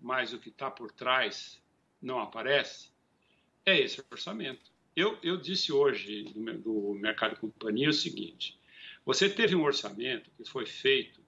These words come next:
em agosto de dois mil e vinte, com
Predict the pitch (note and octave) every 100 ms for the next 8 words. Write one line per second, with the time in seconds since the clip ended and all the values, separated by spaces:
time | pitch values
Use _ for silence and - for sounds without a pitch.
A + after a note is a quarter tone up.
0 | _ C#3+ C#3+ - B2+ A#2+ - - D3+ G#3
1 | - - A3 F#3 - C#3+ C#3 - B2 F3+
2 | D#3+ - A#2+ C3 - F3+ _ D3+ F3 G#3